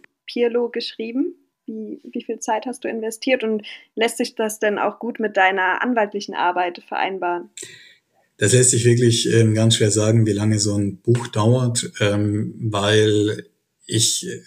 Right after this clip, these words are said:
Speaker 2: einen relativ turbulenten Lebensentwurf habe, äh, durch das, was ich beruflich mache. Wir sind in der Kanzlei auch viel unterwegs, ähm, so dass es, äh, teilweise dann auch Termine gibt, ähm,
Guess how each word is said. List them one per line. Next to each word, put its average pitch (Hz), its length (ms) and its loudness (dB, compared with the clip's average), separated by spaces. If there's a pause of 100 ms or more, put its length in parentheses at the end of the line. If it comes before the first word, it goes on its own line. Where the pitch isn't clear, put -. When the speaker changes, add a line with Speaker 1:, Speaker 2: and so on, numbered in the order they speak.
(160)
Speaker 2:
einen 104 160 -4
relativ 113 520 0
turbulenten 107 520 0
Lebensentwurf 113 640 0
habe, 104 420 0 (260)
äh, 104 180 0
durch 104 540 0
das, 104 240 0
was 95 120 0
ich 90 140 -8
beruflich 117 440 0
mache. 110 520 0 (100)
Wir 101 440 -6 (300)
sind 107 360 0
in 107 140 -2
der 104 100 0
Kanzlei 104 420 0
auch 104 320 -6
viel 107 220 -2
unterwegs, 101 720 0 (420)
ähm, 104 500 0
so 107 160 2
dass 104 220 2
es, - 300 2
äh, 101 420 -2
teilweise 101 420 -2
dann 101 160 -4
auch 101 240 -8 (640)
Termine 120 500 4
gibt, 117 460 4
ähm, 110 720 2